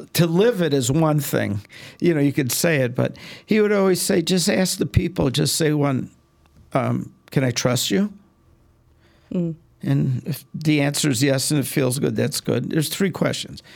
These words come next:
Speaker 1: Can I trust you? Number one. Number two, can I count on you? And number three, do you care about me?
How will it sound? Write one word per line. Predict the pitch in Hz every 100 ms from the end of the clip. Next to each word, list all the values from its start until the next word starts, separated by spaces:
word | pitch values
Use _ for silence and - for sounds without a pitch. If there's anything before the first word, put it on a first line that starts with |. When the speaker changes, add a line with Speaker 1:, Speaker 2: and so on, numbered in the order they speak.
| - -
Speaker 1:
Can | 131
I | 123
trust | 120 143 135 -
you? | 143
Number | 135 143
one. | 120 123
Number | 127 123
two, | 127 147 139
can | - 127
I | 123
count | 127 151 139 143
on | 143
you? | 147 147 147 - - - - -
And | 143
number | 143 143 139
three, | 120 - 151
do | 135 123
you | 120
care | - 127 120
about | 98 85 -
me? | 95 -